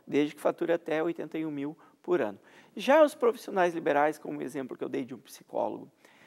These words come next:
quando ele começa a faturar ali em torno de quinze mil reais, este é um número aí que, que é bem, é, exemplificativo. Por que quinze mil reais? Porque quinze mil reais permite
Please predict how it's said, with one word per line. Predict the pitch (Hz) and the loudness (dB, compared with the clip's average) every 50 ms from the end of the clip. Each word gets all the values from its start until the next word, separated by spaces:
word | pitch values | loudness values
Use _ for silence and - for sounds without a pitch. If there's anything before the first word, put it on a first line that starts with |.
| - _ _ _ | -20 _ _ _
quando | - 208 220 226 226 | 2 2 4 4 4
ele | 208 | 2
começa | - 220 185 185 185 - - | 2 2 0 0 -2 -2 -4
a | 185 | -4
faturar | - 185 - - - 170 151 151 | -4 -4 -4 -2 2 2 2 2
ali | 165 147 151 | 2 -2 -4
em | 160 156 | -6 -6
torno | - 175 170 165 | -4 -4 -4 -4
de | 147 160 | -6 -10
quinze | - _ _ - 240 226 247 254 240 196 185 190 | -14 _ _ -10 -8 -6 -4 -4 -4 -4 -4 -4
mil | 180 170 170 190 208 | -4 -2 0 2 2
reais, | 196 208 180 143 123 123 123 120 123 - - - - - - - _ _ _ _ _ _ - - - - | 2 2 2 4 4 2 2 0 -2 -8 -14 -18 -20 -20 -20 -20 _ _ _ _ _ _ -20 -20 -20 -10
este | - - 170 190 185 - - 208 | -2 0 0 0 0 -2 -4 -2
é | 196 | -2
um | 196 208 | -2 -4
número | 196 180 185 185 185 175 156 143 | -4 -4 -4 -2 -2 0 0 0
aí | - 143 135 - _ _ - - _ _ _ | 0 -2 -6 -8 _ _ -20 -20 _ _ _
que, | - - 147 | -6 -6 -6
que | - - - - 160 | -6 -6 -2 -2 -2
é | |
bem, | 143 143 147 147 151 165 175 180 - - | 2 2 2 2 2 -2 -4 -6 -8 -6
é, | - - 147 143 131 - - | 0 2 4 4 4 2 0
exemplificativo. | - - 202 208 190 208 196 185 190 175 - 170 - 208 190 - - 143 | 0 0 0 0 0 -2 -6 -6 -8 -10 -10 -10 -8 -8 -10 -10 -10 -18
Por | - - 349 - | -10 -10 -10 -8
que | - 381 | -8 -12
quinze | - - - 214 185 175 170 | -12 -10 -12 -12 -10 -8 -10
mil | 151 151 | -10 -10
reais? | - - 139 110 110 - - - _ _ _ _ - - - - _ | -12 -14 -14 -14 -14 -18 -20 -20 _ _ _ _ -20 -20 -20 -18 _
Porque | - - - - 208 | -6 -6 -6 -6 -12
quinze | - - - 320 330 320 302 214 | -12 -8 -6 -6 -4 -4 -4 -2
mil | 202 196 202 | 0 -2 -2
reais | 185 175 151 147 151 175 185 185 | 0 2 2 4 4 4 2 -2
permite | - - - - 143 143 151 160 170 175 - - 180 156 | -8 -8 -6 -4 -4 -2 -2 -4 -4 -4 -6 -8 -10 -10